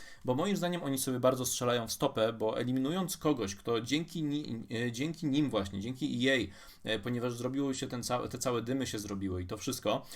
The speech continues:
to oni tylko dają mu większy rozgłos i to powoduje, że Kurt ostatnio był jednym z największych streamerów, e, fify, to w ogóle nawet przebijał Castro chwilami, miał po piętnaście, szesnaście tysięcy widzów. A w ogóle też w Twitchu ogólnie miał bardzo, bardzo dużo, tak? Bo to już są naprawdę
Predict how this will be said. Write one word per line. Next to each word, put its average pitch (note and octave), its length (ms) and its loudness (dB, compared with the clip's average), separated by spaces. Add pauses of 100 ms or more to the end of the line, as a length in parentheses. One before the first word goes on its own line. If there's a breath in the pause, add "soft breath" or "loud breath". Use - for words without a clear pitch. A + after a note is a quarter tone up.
(160 loud breath)
to C3+ 120 2
oni G3 220 2
tylko D#3 220 -2
dają D3 280 4
mu C3+ 140 0
większy C3 320 0
rozgłos A2+ 320 0 (180)
i C#3 80 -8
to E3 100 0
powoduje, D3+ 500 2
że A#2+ 140 -2
Kurt D3 300 0
ostatnio C#3 400 -4
był A#2+ 140 -2
jednym C3+ 300 0
z B2 40 -4
największych A#2+ 420 -4
streamerów, A#2 480 -6 (320 loud breath)
e, G#2 320 -2
fify, D#3+ 400 -2
to B2 120 0
w A2 60 -2
ogóle B2 300 6
nawet G2+ 200 0
przebijał G#2 360 -2
Castro B2 360 0
chwilami, G#2+ 400 -2
miał G2+ 180 -6
po G#2+ 100 -6
piętnaście, A2+ 400 -6
szesnaście A2 400 -8
tysięcy A2+ 340 -8
widzów. C#3 360 -2 (920)
A A2+ 160 0
w A2+ 60 -4
ogóle A#2 260 0
też G#2+ 180 -6
w - 20 -12
Twitchu G#2+ 300 -4
ogólnie A2 400 0
miał G2 240 -4
bardzo, F#2 240 -4
bardzo F#2+ 240 -4
dużo, G2 240 -2
tak? G2+ 140 -4
Bo G2+ 80 -4
to G#2+ 80 -4
już G2+ 100 -8
są G#2+ 80 -6
naprawdę G#2+ 460 0